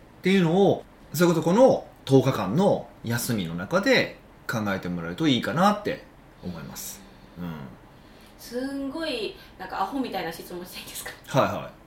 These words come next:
Speaker 2: あの、過去に自分が決めてた商談あるじゃないですか。
Speaker 1: はい。
Speaker 2: そのトークとか、もうエピソード忘れてしまったっていう人はどうしたらいいですか？
Speaker 1: じゃあ、この十日間は諦めてもらって、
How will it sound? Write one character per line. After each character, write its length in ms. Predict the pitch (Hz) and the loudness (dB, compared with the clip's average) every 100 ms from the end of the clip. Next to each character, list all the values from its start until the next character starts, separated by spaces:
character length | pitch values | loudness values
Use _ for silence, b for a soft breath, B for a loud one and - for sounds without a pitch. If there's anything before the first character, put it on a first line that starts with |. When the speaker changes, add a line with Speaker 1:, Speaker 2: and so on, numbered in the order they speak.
| - | -6
Speaker 2:
あ 120 | 208 | -4
の、 460 | 190 185 185 180 - - | -2 -4 -6 -8 -10 -4
過 200 | 302 294 | -4 -2
去 140 | 208 | -4
に 320 | 202 262 226 196 | -2 -4 -4 -8
自 140 | 185 | -8
分 260 | 196 196 196 | -6 -4 0
が 300 | - 202 - | 2 2 0
決 140 | 262 | -2
め 140 | 247 247 | 0 0
て 100 | 247 | 0
た 180 | 185 | -2
商 260 | - 202 196 | -2 -2 -2
談 180 | 190 165 | -2 -2
あ 40 | |
る 80 | 180 | -4
じ 80 | 175 | -6
ゃ 20 | |
な 100 | 160 | -6
い 40 | |
で 60 | 160 | -6
す 60 | - | -4
か。 120 | 170 | -2
Speaker 1:
は 280 | - 127 87 | 0 0 0
い。 80 | - | -4
Speaker 2:
そ 300 | - 294 262 | 0 2 2
の 460 | 311 359 226 202 - | 0 2 2 0 -4
ト 80 | 269 | -4
ー 160 | 277 - | -2 -2
ク 80 | 175 | -6
と 120 | 175 | -4
か、 280 | 220 202 180 | 4 4 4
も 100 | 202 | 2
う 40 | |
エ 80 | 254 | 0
ピ 100 | 269 | -2
ソ 140 | 240 | -4
ー 20 | |
ド 100 | 208 | 0
忘 240 | 339 - 427 | 0 0 -6
れ 60 | |
て 120 | 403 392 | -6 -6
し 140 | 466 | -2
ま 140 | 403 - | 0 0
っ 140 | - | -2
た 360 | 330 330 330 311 | -2 0 0 -2
っ 80 | |
て 160 | - 247 | -2 0
い 60 | 254 | 0
う 60 | |
人 240 | 294 240 185 | -2 0 0
は 100 | 180 | -2
ど 80 | |
う 60 | 196 | -6
し 40 | |
た 80 | - | -6
ら 60 | 160 | -8
い 40 | |
い 40 | - | -10
で 60 | |
す 100 | - | -16
か？ 80 | - - - - 110 | -18 -20 -20 -12 0
Speaker 1:
じ 120 | 185 | 2
ゃ 40 | |
あ、 40 | 151 | 4
こ 100 | 143 | 4
の 80 | |
十 120 | 139 139 | 4 2
日 80 | 139 | 0
間 140 | 98 | -2
は 140 | 82 | -4
諦 140 | 107 104 | -2 -2
め 80 | 104 | -2
て 80 | 104 | -4
も 120 | 101 | -4
ら 60 | 82 | -6
っ 60 | |
て、 320 | - 170 175 | 0 4 10